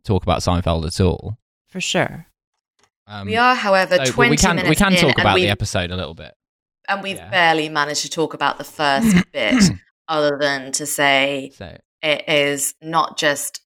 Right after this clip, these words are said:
Speaker 3: uh, not just poor comedy for Jerry to say that he doesn't like clothes,
Speaker 1: Mm.
Speaker 3: uh,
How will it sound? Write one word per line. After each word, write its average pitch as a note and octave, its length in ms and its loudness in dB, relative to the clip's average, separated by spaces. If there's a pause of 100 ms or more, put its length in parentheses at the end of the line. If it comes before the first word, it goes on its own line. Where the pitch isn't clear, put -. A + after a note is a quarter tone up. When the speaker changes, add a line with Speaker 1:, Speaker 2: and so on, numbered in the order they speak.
Speaker 3:
uh, C#3+ 320 -12
not D3 180 -12
just - 240 -16
poor D#3+ 460 0 (100)
comedy C3+ 560 -20 (340)
for C3 300 -8
Jerry B2+ 240 -4
to - 80 -14
say C3+ 160 -10
that C#3 60 -14
he C3+ 120 -14
doesn't C3 320 -10
like - 240 -6
clothes, - 540 -18 (260)
Speaker 1:
Mm. G#2 60 -8
Speaker 3:
uh, C3 300 -2